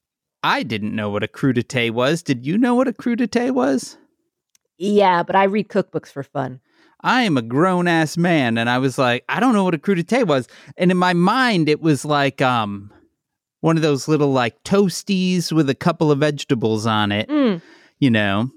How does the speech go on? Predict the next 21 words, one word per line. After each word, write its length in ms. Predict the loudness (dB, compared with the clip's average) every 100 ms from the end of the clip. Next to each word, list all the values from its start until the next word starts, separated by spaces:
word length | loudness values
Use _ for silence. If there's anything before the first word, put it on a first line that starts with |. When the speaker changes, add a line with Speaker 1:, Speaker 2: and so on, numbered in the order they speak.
| _
Speaker 1:
like, 260 | -4 -2 0
uh, 440 | 0 0 0 -2 -4
w-, 200 | -10 -4
you 100 | -2
know, 180 | -2 -2
like 260 | -2 -2
a 140 | -2 -4
bruschetta, 600 | 0 0 0 -2 -2 -2
I 160 | -4 -6
think 260 | -6 -6
is 120 | -4
actually 400 | -4 -6 -6 -6
what 200 | -6 -8 -4
that 240 | -2 -2
is, 320 | -8 -14 -8
right? 280 | -4 -2 -4 -8 _ _ _ _ -20 _
Then 140 | -2 0
I 40 |
looked 240 | 2 0 0
it 80 | 0
up, 280 | 0 -2